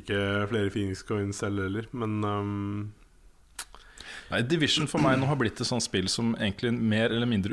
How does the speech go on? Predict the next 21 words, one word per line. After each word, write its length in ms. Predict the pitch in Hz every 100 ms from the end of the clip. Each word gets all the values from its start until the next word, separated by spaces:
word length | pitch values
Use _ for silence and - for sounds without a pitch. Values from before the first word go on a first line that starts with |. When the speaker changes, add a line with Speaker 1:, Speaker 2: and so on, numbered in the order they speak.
| 120
Speaker 2:
utelukkende 500 | - 95 92 - 104
handler 360 | 110 95 85 90
om 80 | 101
å 20 |
skaffe 300 | - - -
seg 140 | 104 95
bedre 300 | 85 92 107
gear. 220 | 127 147 - - -
Speaker 1:
Mhm. 300 | 127 117 113 - -
Speaker 2:
Ehm, 460 | 101 104 104 104 101 98 110 - -
det 160 | 110 113
er 240 | 107 110
en 140 | 120
del, 240 | 113 120 -
skjedd 240 | 110 113
en 80 | 110
del 140 | 107 107
endringer 320 | 98 92 95
i 80 | 95
Dark 220 | 90 85
Zones, 380 | - 95 95 -